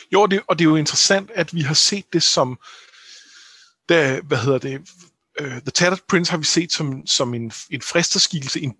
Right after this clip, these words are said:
en djævel på mange måder, øh, som, som har, har fristet Quentin, øh, og været, været med til at facilitere, at han kunne nå så langt, som han kunne. Øhm, og nu er det jo så, øh, et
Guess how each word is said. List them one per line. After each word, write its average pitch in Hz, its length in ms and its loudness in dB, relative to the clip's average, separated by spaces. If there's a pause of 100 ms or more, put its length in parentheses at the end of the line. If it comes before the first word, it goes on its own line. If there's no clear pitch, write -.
(180)
en 127 140 -10 (200)
djævel 151 420 4
på - 120 -8
mange 135 220 -2
måder, 151 300 2 (120)
øh, 139 220 4
som, 135 400 0
som 131 220 -2
har, 117 360 -2
har 120 100 -6
fristet - 480 0
Quentin, 202 520 0
øh, 143 400 8 (120)
og 131 140 -2
været, 135 300 6 (460)
været 135 160 4
med 175 120 6
til - 160 2
at 185 60 4
facilitere, 185 640 2
at 165 80 2
han 147 120 0
kunne 151 180 -2
nå 175 140 0
så - 140 2
langt, 165 280 0
som 165 120 -4
han 147 60 -6
kunne. 156 340 -2 (640)
Øhm, 135 420 2 (1400)
og 156 120 2
nu 151 220 4
er 196 40 6
det 180 120 6
jo 131 100 6
så, 151 380 6
øh, 113 280 2
et 104 80 -6